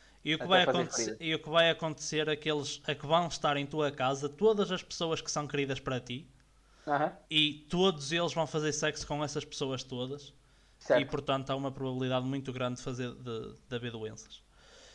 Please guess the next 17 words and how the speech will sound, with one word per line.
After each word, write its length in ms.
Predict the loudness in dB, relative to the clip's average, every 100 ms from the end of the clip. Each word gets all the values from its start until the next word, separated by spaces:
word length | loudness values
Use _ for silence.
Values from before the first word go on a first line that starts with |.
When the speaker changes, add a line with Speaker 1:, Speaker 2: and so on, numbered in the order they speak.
| -20 _ _ -20
Speaker 2:
Certo. 420 | -6 -2 -2 -4 -14 -4
Entre, 300 | -2 -2 -4
mas, 220 | -4 -4 -4
ou 80 | 2
seja, 280 | 4 4 2
toda 220 | 6 8
a 40 | 8
gente 260 | 6 -4
misturada, 360 | -6 4 6 6
toda 140 | 4
a 40 | 0
gente 120 | -2
envolvida, 440 | -2 0 -2 -8 -10 _
certo? 240 | -6 -6 -6
Speaker 1:
Toda 200 | -6 -6
a 40 |
gente. 340 | -6 -10 -14